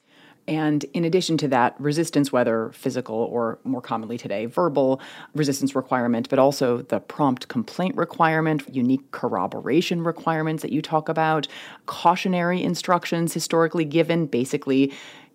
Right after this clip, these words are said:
urging fact finders to proceed with caution before accepting the accounts of accusers, alcohol, right, requirements or, or, or prohibitions on a successful rape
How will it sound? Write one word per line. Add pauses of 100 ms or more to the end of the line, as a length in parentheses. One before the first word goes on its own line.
(180)
urging
fact
finders
to
proceed
with
caution
before
accepting
the
accounts
of
accusers, (680)
alcohol,
right, (180)
requirements
or,
or,
or
prohibitions (100)
on (640)
a
successful
rape